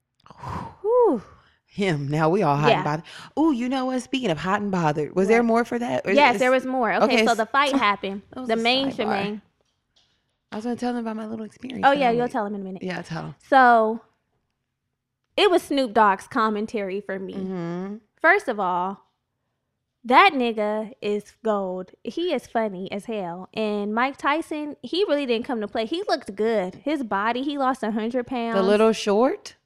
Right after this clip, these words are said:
Speaker 1: I'm like, "Look at Mike."
Speaker 2: Well, I'm just saying, like, his physique. Like, he
Speaker 1: Yeah.
Speaker 2: lost a hundred pounds. He looked fit. Roy Jones looked like he just rolled out of bed and said, "This nigga wanna
Speaker 1: No,
Speaker 2: fight
Speaker 1: he
Speaker 2: me?"
Speaker 1: didn't. No, he did
Speaker 2: Yes, he
Speaker 1: not. No,
Speaker 2: did.
Speaker 1: he did not.
Speaker 2: Yes, he did.
Speaker 1: He was fast.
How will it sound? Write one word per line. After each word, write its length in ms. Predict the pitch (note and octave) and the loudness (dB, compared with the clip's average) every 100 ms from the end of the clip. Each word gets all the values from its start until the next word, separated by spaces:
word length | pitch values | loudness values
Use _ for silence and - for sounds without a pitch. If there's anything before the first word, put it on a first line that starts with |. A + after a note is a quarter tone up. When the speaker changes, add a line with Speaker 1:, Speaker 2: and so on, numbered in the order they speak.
| _ - | _ -14
Speaker 1:
I'm 140 | G3+ | -10
like, 180 | G#3+ G#3+ | -8 -6
"Look 160 | C#4 G3 | -6 -6
at 100 | D3 | -6
Mike." 480 | C3 C3+ C#3+ - _ - | -8 -8 -12 -20 _ -10
Speaker 2:
Well, 580 | A#3+ A3+ G3+ G3+ A3+ _ | -4 -2 -2 -6 -10 _
I'm 160 | - F4 | -2 0
just 120 | E4+ | 0
saying, 160 | C4+ A#3 | -2 -4
like, 180 | G#3 G#3+ | -4 -4
his 180 | A3+ - | -6 -6
physique. 440 | G3 G3+ G3 F3+ | -10 -6 -6 -2
Like, 200 | A3 G3 | 0 2
he 100 | D#3+ | 2
Speaker 1:
Yeah. 60 | D#3 | 2
Speaker 2:
lost 260 | B3+ B3+ G#3+ | 2 2 -2
a 80 | |
hundred 400 | A3 B3 B3 A#3+ | -2 -4 -2 -4
pounds. 540 | C4 A3+ A3 A3 A3 A#3 _ _ - | -4 -6 -4 -4 -6 -10 _ _ -10
He 100 | A#3+ | -4
looked 260 | B3+ A#3+ | -4 -4
fit. 400 | - A#3+ A#3 G#3+ - | -4 0 0 -2 -4
Roy 260 | A#3 D#4 | 0 0
Jones 320 | B3+ B3 C4+ B3 | 0 -2 -2 -4
looked 120 | G#3+ | -2
like 160 | G#3 A#3+ | -2 -2
he 120 | C#4+ | -4
just 160 | A3 G#3+ | -4 0
rolled 200 | G#3 G#3+ | 0 2
out 160 | G#3 | 0
of 40 | G3 | 0
bed 200 | G#3 G3+ | 0 0
and 80 | G3+ | -2
said, 220 | G3+ G3 | -2 -2
"This 140 | G#3+ A#3+ | -2 -2
nigga 160 | A3+ | -2
wanna 180 | A3+ A#3 | -2 2
Speaker 1:
No, 160 | A#3 A#3+ | 6 8
Speaker 2:
fight 100 | A3+ | 8
Speaker 1:
he 40 | |
Speaker 2:
me?" 60 | F#3 | 8
Speaker 1:
didn't. 360 | F#3 F3+ F3+ | 6 6 4
No, 140 | G3 G#3 | 4 6
he 140 | G#3+ | 4
did 200 | F#3+ G3 | 4 8
Speaker 2:
Yes, 300 | B3+ B3 B3 | 10 10 8
he 80 | C#4+ | 6
Speaker 1:
not. 40 | B3+ | 6
No, 80 | A#3 | 6
Speaker 2:
did. 80 | G3+ | 4
Speaker 1:
he 60 | |
did 160 | F#3 F3+ | 2 2
not. 340 | D#3+ C#3+ C3+ - | 0 -2 -6 -4
Speaker 2:
Yes, 260 | A3+ A#3 A3 | 2 2 2
he 100 | B3+ | -2
did. 260 | C#4+ A3 G3 | 0 0 -2
Speaker 1:
He 200 | C#4+ D4 | -4 -2
was 240 | C#4+ - _ | -2 -4 _
fast. 960 | - G#3+ C4+ G#3+ C#3+ - E3+ _ - - | 2 4 4 0 -4 -10 -20 _ -20 -20